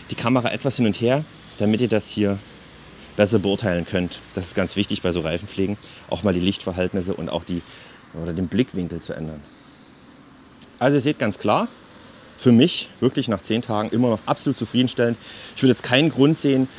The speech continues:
hier nachzulegen an Produkt. Das geht definitiv in Ordnung. Man kann auch noch schön diesen Übergang hier erkennen.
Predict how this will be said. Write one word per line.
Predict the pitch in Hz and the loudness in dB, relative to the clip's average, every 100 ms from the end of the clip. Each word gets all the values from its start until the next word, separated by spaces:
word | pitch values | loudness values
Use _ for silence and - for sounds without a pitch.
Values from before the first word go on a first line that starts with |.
| - - | -20 -2
hier | - 110 | 4 6
nachzulegen | 104 165 - 175 156 156 | 6 4 2 4 4 2
an | 123 151 | -2 -2
Produkt. | 151 139 147 - - - | -2 -2 -2 -6 -16 -6
Das | 104 - | -4 2
geht | 113 110 - - - - | 2 2 0 -14 -14 0
definitiv | 120 131 123 - 104 104 - - - - - - | 0 2 0 0 0 0 -2 -18 -20 -20 -12 -2
in | 107 | 0
Ordnung. | 104 107 90 | 0 0 -2
Man | 90 | -2
kann | - 139 | -2 -2
auch | 120 | 0
noch | 127 | 0
schön | - 135 135 147 - - - - - - - | 2 6 6 4 -6 -18 -20 -20 -20 -14 -6
diesen | 107 117 | -4 0
Übergang | 175 202 180 170 | 2 2 4 2
hier | 165 | 2
erkennen. | 143 - 156 165 | 0 2 0 0